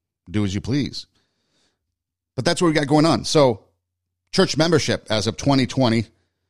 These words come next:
or prior to twenty twenty, uh, 'cause obviously during the pandemic year of twenty twenty, things changed. Religious liberties taken away. Churches, you can't meet. There was a church out here, John MacArthur's church, maybe you heard of him,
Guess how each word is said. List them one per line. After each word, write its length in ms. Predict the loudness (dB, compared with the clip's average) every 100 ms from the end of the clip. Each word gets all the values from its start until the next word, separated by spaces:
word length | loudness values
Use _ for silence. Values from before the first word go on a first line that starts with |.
| _
or 120 | -4
prior 380 | -2 2 2 4
to 180 | 2 -2
twenty 280 | -2 -4 -4
twenty, 400 | -4 -4 -4 -6 _ _ _ -20 _ -10
uh, 140 | -8
'cause 220 | -2 0
obviously 420 | 2 2 0 -2 0
during 300 | 0 0 0
the 280 | -2 -4 -8 _ _ _ _ _ -6
pandemic 540 | -4 -2 -2 -2 -2
year 140 | -4
of 60 | -4
twenty 280 | -6 -6 -6
twenty, 280 | -6 -4 -4
things 300 | -2 -4 -4
changed. 480 | -4 -2 -2 -6 -14 _ _ _
Religious 460 | -4 -2 -2 -2 -2
liberties 360 | 0 2 2 0
taken 340 | -2 0 0
away. 280 | 2 2 0
Churches, 680 | 0 0 0 0 0 -2
you 120 | -6 -4
can't 300 | -2 0 0
meet. 340 | -2 -6 -12 _ _ _ _ _ _ _
There 80 | -4
was 80 | -2
a 40 |
church 320 | 0 0 0 0
out 140 | 0
here, 200 | 0 0
John 240 | -2 -2
MacArthur's 500 | -2 0 0 0 -4
church, 300 | -2 -4 -2
maybe 200 | -2 0
you 100 | 0
heard 140 | 0 0
of 60 |
him, 160 | -2 -2